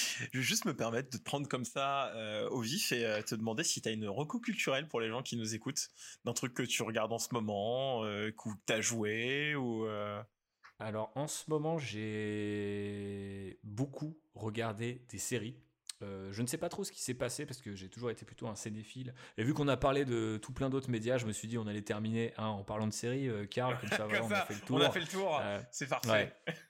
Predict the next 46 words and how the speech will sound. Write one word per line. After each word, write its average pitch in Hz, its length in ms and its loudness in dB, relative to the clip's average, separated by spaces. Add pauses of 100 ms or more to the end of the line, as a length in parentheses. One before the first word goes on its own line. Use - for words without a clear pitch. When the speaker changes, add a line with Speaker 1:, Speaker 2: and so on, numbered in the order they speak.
(400)
Speaker 2:
Non, 123 220 4
mais, 135 220 6
euh, 117 340 4
j'ai 113 160 -4
regardé, 120 440 -4
euh, 104 680 -2
pas 113 160 -2
mal 127 160 0
de, 117 100 -2
effectivement, 110 440 -6
de, 98 260 -8
de 101 140 -8
shows 120 240 -4
ces 101 160 -8
derniers 98 240 -6
temps. 127 300 -2 (380)
Et, 104 240 0
euh, 98 540 -2
je - 80 -6
suis 104 160 -10
tombé, 113 400 -2
euh, 95 720 -4
assez 117 300 -4
éperdument 110 480 -2
amoureux 110 320 -2
d'une 98 240 -6
série 110 200 -6
qui - 100 -10
s'appelle 101 480 -8
For 101 260 -2
All 113 60 2
Mankind 113 640 -2
et - 40 -20
qui - 100 -18
est - 60 -10
sur - 200 -10
Apple 113 300 -2
T 107 160 -8
V 110 240 -8 (540)
et 101 140 -6
qui 107 220 -4
est 107 120 -2
une 98 80 -4
série 117 240 -4
sur 104 180 -8
la, 95 720 -10